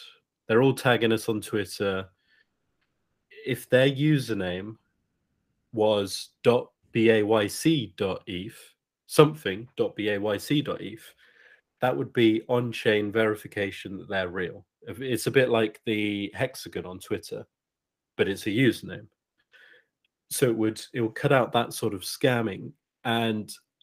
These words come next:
you don't need to ask them for their wallet. So if you're doing a deal with someone that's pretending to be a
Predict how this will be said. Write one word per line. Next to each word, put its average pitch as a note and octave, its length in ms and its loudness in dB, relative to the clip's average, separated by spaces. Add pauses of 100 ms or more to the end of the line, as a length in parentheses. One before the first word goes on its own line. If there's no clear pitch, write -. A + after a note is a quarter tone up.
(260)
you A#2+ 140 -4
don't D3 240 8
need C#3 180 4
to - 160 -2
ask B2 320 2
them A2+ 140 2
for A2+ 140 -2
their G#2+ 160 4
wallet. G#2 440 2
So - 140 0
if A#2+ 180 2
you're A#2 80 0
doing A#2+ 280 2
a G#2+ 40 0
deal A#2 420 2
with F#2 180 -8
someone F#2+ 400 -2
that's G2 180 -6
pretending A#2+ 640 0
to - 140 -10
be G2 220 -2
a G2 260 -2